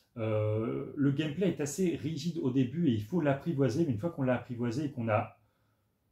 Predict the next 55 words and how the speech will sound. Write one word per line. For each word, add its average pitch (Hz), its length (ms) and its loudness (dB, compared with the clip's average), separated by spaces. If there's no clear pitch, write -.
qu'on 135 140 -2
a 131 40 6
choisi 147 400 0
la 147 100 6
bonne 151 240 2
moto 151 360 2
qui - 140 -18
correspond, 120 400 -4
on 120 40 0
va 110 80 0
dire, 107 200 0
à 107 60 4
notre 127 140 2
gameplay, 110 460 -2
bah, 104 120 -6
c'est 107 100 -6
un 110 80 0
jeu 160 80 2
qui 180 120 -2
est 107 60 -4
plutôt 156 220 -8
fun. 123 240 -4
Alors 107 180 -2
par 113 160 0
contre, 175 180 0
quand 120 180 -4
on 117 60 -2
sort 143 200 -4
de 127 80 4
la 113 140 4
piste, 151 420 -10
on 110 280 0
explose 123 300 -2
direct. 107 420 -2
Donc 98 120 -10
voilà, 104 160 0
il 104 80 -2
faut 92 340 -10
vraiment 147 340 0
pas 170 120 0
se - 120 -8
planter 143 260 -2
dans 120 160 0
ce 104 80 -4
jeu. 147 240 -2
Il 107 100 -2
est - 100 -2
assez 139 240 -2
difficile, 131 580 -4
mais 110 100 2
il 117 100 2
est 143 60 4
plutôt 127 260 -8
sympa. 110 500 -2
Euh, 90 160 -6